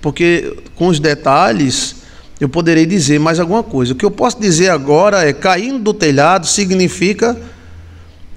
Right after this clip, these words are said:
é, emoção, é depressão, é problemas com a mulher, problema com o marido, é problema com alguém que gosta, é emo-, emocional.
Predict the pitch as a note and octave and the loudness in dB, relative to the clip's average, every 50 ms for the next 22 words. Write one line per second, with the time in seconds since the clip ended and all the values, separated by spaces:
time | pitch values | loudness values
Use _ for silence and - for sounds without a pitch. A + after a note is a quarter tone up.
0 | - - - - - - - - - - - - A#2 - - - - C#3+ D3 C#3 | -20 -20 -20 -20 -20 -20 -20 -20 -20 -20 -16 -14 -14 -14 -14 -8 -2 0 2 4
1 | C#3 C#3 D#3+ F3+ E3+ - - D3 D3 D3+ C#3 C3+ C3 C3 B2+ B2 B2 A#2+ B2 C#3 | 4 2 2 0 0 0 -2 -2 -2 0 0 0 2 2 2 2 0 0 0 -2
2 | B2+ - C#3+ C3+ C3 - - - C#3 C3+ C#3 C3+ C3+ C3 B2 B2 B2 B2 B2 - | -2 -2 0 -2 0 0 -2 -2 -2 0 0 0 -2 -2 -2 -2 -2 -4 -4 -2
3 | D3 C#3+ C#3 C#3 C#3+ C#3 C#3 C#3 C3+ - C3 B2+ - - C3 C#3 D#3 D#3 C#3 C3 | -2 0 0 2 0 0 0 -2 -4 -6 -8 -8 -6 -4 -2 0 0 2 2 2
4 | C3 C3 C3 C3+ - A#2+ A#2+ B2 B2 A#2+ B2 C#3 C3+ C#3 D3+ D3+ C#3 C3+ C3+ C3+ | 2 2 0 -2 -4 -4 -2 -2 -2 -4 -4 -4 -2 0 0 2 2 2 0 0
5 | C3+ B2+ C3 C#3 C#3 - - - - - - - - - - - - - - - | 0 -2 -2 -6 -8 -8 -12 -20 -20 -20 -20 -20 -20 -20 -20 -20 -20 -20 -16 -12
6 | - B2 - D#3 D3+ D3 E3 F#3 F3+ F#3 F#3+ F3 E3 D#3+ D3+ C#3+ C#3 D3+ C#3+ - | -12 -6 -2 -2 0 0 0 -2 0 0 0 2 2 0 0 0 0 0 0 0
7 | C#3+ C3 C3 B2+ C3 C3 C3 C3+ B2+ - - - - C#3+ D#3 D#3+ - - D#3 - | -2 -2 0 0 0 0 0 0 -2 -2 -6 -6 -6 -10 -10 -10 -14 -18 -20 -20
8 | - - - - - - - - - C3 C3 B2 A#2+ C#3+ C#3+ D3+ - C#3+ C#3 D3 | -20 -20 -20 -20 -20 -20 -14 -8 -4 -2 -2 -2 -2 -2 -4 -4 -2 -2 0 0
9 | D3+ - - G#3+ A3 F3+ C3+ A#2+ B2 - - | 0 0 -2 -2 -2 -4 -4 -6 -6 -8 -12